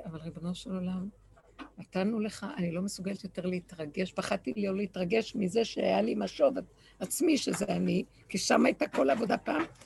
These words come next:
ואמרתי לו, אבל זה המציאות שלנו,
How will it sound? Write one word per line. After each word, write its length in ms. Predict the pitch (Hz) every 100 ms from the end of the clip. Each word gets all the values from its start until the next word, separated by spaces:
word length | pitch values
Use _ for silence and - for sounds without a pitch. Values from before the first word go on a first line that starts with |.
| - - _ -
ואמרתי 400 | 185 196 196 190
לו, 300 | 185 185 277
אבל 160 | 165 170 -
זה 100 | 202
המציאות 560 | 214 196 - 185 185
שלנו, 480 | - 196 190 208 269